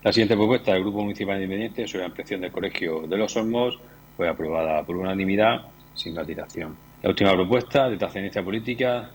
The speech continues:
del Grupo Municipal Vox sobre supresión de la tasa de aprovechamiento especial de la vía pública para terrazas y derogación de la ordenanza reguladora de dicho tributo contó con el voto negativo de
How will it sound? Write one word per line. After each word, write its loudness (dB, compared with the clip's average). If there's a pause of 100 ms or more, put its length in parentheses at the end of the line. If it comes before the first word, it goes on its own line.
del -10
Grupo -8
Municipal 0
Vox 2
sobre -4
supresión 0
de 0
la 2
tasa -2
de -2
aprovechamiento -4
especial -2 (540)
de 0
la 6
vía 4
pública 2
para 0
terrazas -2
y -4
derogación -2
de 0
la 4
ordenanza -2
reguladora -2
de -4
dicho -4
tributo 0 (120)
contó 0
con 0
el -2
voto 0
negativo 4 (240)
de 2